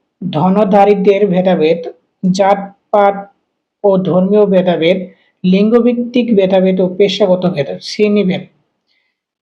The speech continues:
ধনী গরিবের মধ্যে সামাজিক পার্থক্য সবচেয়ে বেশি চোখে পড়ে। ধনীরা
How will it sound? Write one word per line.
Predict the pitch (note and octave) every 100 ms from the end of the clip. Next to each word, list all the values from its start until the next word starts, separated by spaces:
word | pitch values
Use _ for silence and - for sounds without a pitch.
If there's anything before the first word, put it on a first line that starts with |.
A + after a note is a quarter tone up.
| F#3
ধনী | F3+ G#3 B3
গরিবের | A#3 B3 C4 B3
মধ্যে | A#3 A#3 A#3+
সামাজিক | - G#3+ G#3+ G#3+ A3
পার্থক্য | G#3 G3 A#3 A3+
সবচেয়ে | A3+ G#3 - F#3+
বেশি | F#3 F#3 A3
চোখে | - G3 G3
পড়ে। | F#3 E3+ G3+ - - _ _ -
ধনীরা | F#3+ G3+ A#3+ B3 A#3 - -